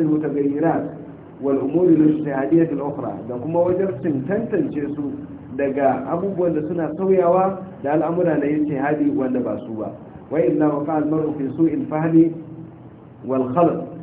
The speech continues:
في الشرح والبيان. In ba haka ba sai mutum ya fada cikin mummunan fahim-, ya samu mummunar fahimta da kuma ainihin,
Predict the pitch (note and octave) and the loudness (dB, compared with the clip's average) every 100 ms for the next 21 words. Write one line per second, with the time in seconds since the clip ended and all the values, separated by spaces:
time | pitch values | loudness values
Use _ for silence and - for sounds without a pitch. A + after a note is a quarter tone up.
0 | - C3 B2 E3 D#3+ D#3 C3+ B2 B2+ B2 | -12 -10 -4 -2 0 0 0 0 0 0
1 | - E3+ F#3+ E3+ E3+ E3 C#3+ E3 E3 D#3 | -2 -4 -2 -2 -4 -6 -8 -6 -4 -2
2 | D3 D#3 D#3+ C#3 - D#3+ C#3+ C3+ D#3 D#3+ | -2 -2 -4 -6 -6 -6 -4 -2 0 2
3 | D#3+ D#3 - - B2+ B2 C3 A#2+ A#2+ B2 | 2 2 -4 -10 -8 -6 -6 -6 -6 -6
4 | B2 B2+ E3 C#3 D#3 E3 E3 D#3 E3 D#3+ | -6 -6 -4 0 0 2 2 0 0 0
5 | D#3+ D#3+ - - - B2 B2 D#3 D#3+ D#3+ | -2 -4 -10 -16 -10 -8 -4 0 2 2
6 | D#3 D#3+ - - - D3 D#3 D#3+ D#3+ D#3+ | 0 -6 -12 -16 -6 0 4 6 8 6
7 | D#3+ D3+ | 4 0